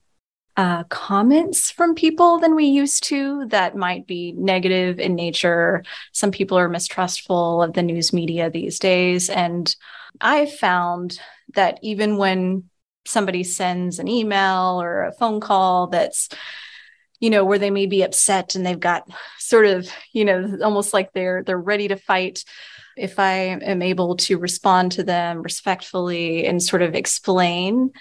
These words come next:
maybe what was going on in my head or our process or, or something that maybe they didn't understand that was going on behind the scenes,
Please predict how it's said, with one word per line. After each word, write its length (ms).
maybe 320
what 240
was 480
going 340
on 320
in 260
my 180
head 320
or 140
our 200
process 760
or, 120
or 120
something 400
that 120
maybe 240
they 160
didn't 240
understand 960
that 160
was 100
going 320
on 220
behind 320
the 40
scenes, 600